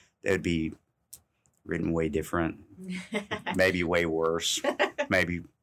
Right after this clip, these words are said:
Speaker 1: maybe a lot better. I'm, there's no telling, but
Speaker 2: But
Speaker 1: we
Speaker 2: you
Speaker 1: don't
Speaker 2: are
Speaker 1: do that.
Speaker 2: Right, but you are required to uphold them, and you are required to enforce them.
Speaker 1: Yes,
Speaker 2: That's,
Speaker 1: it's,
Speaker 2: that's
Speaker 1: it's a,
Speaker 2: the role of the
Speaker 1: it's,
Speaker 2: Highway Patrol.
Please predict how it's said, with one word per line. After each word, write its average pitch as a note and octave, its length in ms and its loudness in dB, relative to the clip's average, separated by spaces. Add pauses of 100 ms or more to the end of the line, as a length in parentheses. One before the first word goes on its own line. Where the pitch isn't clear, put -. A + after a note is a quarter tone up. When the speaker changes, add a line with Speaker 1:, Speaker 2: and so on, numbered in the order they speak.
(100)
Speaker 1:
maybe F2 200 4
a F2+ 60 6
lot F#2 200 6
better. F2+ 320 6
I'm, E2 220 0 (560)
there's F2 160 -4
no F#2 100 4
telling, E2 380 2
but E2 240 0 (220)
Speaker 2:
But C4 140 2
Speaker 1:
we F#2+ 80 2
Speaker 2:
you G#2 40 6
Speaker 1:
don't G2+ 200 8
Speaker 2:
are - 20 2
Speaker 1:
do E2+ 140 4
that. D2+ 280 0
Speaker 2:
Right, - 260 0
but A#3+ 200 0
you C#4 80 -2
are C4+ 120 4
required D4+ 380 0
to E4 80 2
uphold E4 320 -2
them, G#3 300 -6 (100)
and G#3 100 -2
you G3+ 80 -2
are G#3 140 2
required G#3+ 360 0
to G#3+ 60 -2
enforce G#3 340 -4
them. D#3+ 220 -8
Speaker 1:
Yes, G2+ 280 4
Speaker 2:
That's, E2+ 160 4
Speaker 1:
it's, - 80 -4
Speaker 2:
that's F2 220 4
Speaker 1:
it's E2 160 6
a, - 20 -2
Speaker 2:
the - 40 -2
role E3+ 240 4
of D#3+ 80 -2
the F#2 60 4
Speaker 1:
it's, E2+ 100 2
Speaker 2:
Highway D#3+ 140 0
Patrol. - 300 -14